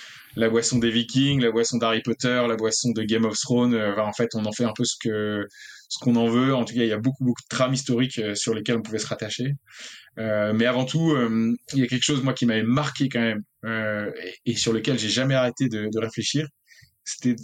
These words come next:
que le miel, c'est un produit qui a une grosse diversité en termes de goût. Euh, un miel de lavande, il va avoir un goût vraiment différent d'un miel de, de tilleul, il va avoir un goût vraiment différent d'un miel de châtaignier.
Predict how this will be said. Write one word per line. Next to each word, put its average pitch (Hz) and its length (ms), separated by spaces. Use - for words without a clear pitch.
que 107 600
le 117 160
miel, 143 500
c'est - 140
un 117 80
produit 131 320
qui 139 100
a 120 40
une 117 140
grosse 143 400
diversité 135 600
en 113 100
termes 117 200
de 113 100
goût. 104 200
Euh, 95 240
un 107 120
miel 110 240
de - 80
lavande, 117 420
il 113 60
va 98 100
avoir 98 180
un 113 40
goût 110 140
vraiment 120 340
différent 120 380
d'un 110 140
miel 113 220
de, 101 80
de 98 140
tilleul, 123 380
il 127 60
va 104 60
avoir 104 240
un 104 60
goût 110 140
vraiment 117 300
différent 117 320
d'un 110 120
miel 107 140
de 101 80
châtaignier. 117 540